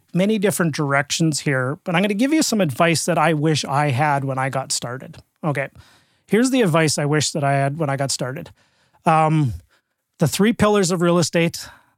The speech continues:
are what you buy, where you buy, and who you rent to. Okay, those are the three most important things in real estate. What you buy, where you buy,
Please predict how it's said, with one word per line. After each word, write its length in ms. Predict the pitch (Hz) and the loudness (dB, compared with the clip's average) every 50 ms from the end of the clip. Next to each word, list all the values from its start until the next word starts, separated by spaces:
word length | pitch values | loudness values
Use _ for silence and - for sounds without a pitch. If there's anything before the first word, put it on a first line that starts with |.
| _ _ _ _ _ _ - | _ _ _ _ _ _ 0
are 400 | 175 147 147 139 135 139 117 - _ | 2 2 2 2 2 0 -2 -4 _
what 260 | - 147 156 170 - - | -2 0 0 0 0 0
you 80 | 185 | 0
buy, 300 | 156 175 170 170 170 175 | 2 2 4 4 2 2
where 260 | 156 131 143 147 151 | 0 0 0 2 2
you 140 | 156 156 151 | 2 2 0
buy, 240 | 135 147 143 139 139 | 2 0 0 0 0
and 100 | 135 113 | 0 0
who 120 | 107 147 | 0 0
you 120 | 151 143 139 | 0 0 0
rent 260 | 120 127 127 131 - | -2 -4 -6 -8 -8
to. 180 | - - 170 160 - - _ _ - | -10 -12 -12 -12 -16 -18 _ _ -8
Okay, 240 | 143 - 147 135 131 | -6 -4 -4 -2 -2
those 240 | 147 156 165 156 | 0 0 0 0
are 60 | 196 190 | 0 0
the 100 | 185 147 | 0 -2
three 260 | - - - 185 190 | -2 -2 -2 0 0
most 260 | 190 185 190 170 - | 2 2 0 0 -2
important 360 | 170 143 - 165 156 165 147 | -2 -2 -2 -2 -2 -2 0
things 220 | 139 151 147 135 139 | 0 0 0 0 0
in 120 | 147 147 | 0 0
real 140 | 139 139 131 | 0 0 -2
estate. 260 | 131 - 147 - _ _ - | -2 -4 -6 -10 _ _ -4
What 300 | 165 156 175 180 - - | -2 0 0 0 0 0
you 60 | 220 | 2
buy, 480 | 190 202 190 190 190 190 190 196 196 208 _ _ _ _ _ _ _ _ _ | 4 4 4 4 4 2 2 0 -4 -6 _ _ _ _ _ _ _ _ _
where 220 | - 143 139 147 160 | -4 -2 0 2 2
you 140 | 175 175 170 | 2 2 2
buy, 520 | 160 160 156 156 151 151 156 151 139 - | 2 2 2 4 2 2 2 0 -2 -4